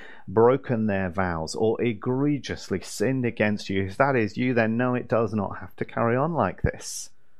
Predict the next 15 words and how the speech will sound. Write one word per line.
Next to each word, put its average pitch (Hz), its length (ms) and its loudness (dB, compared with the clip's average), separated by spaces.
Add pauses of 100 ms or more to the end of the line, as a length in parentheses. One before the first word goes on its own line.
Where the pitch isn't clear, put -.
(760)
Talk - 440 0
to - 100 -8
someone 82 500 -6
and 92 240 -8
find 98 400 0
the 98 140 0
way 87 240 0
ahead. - 560 -10 (960)
Repentance 120 800 0
and 107 160 0
reconciliation 104 1000 0
may 95 160 0
yet 95 400 -4
be 85 140 -6
possible. - 640 -6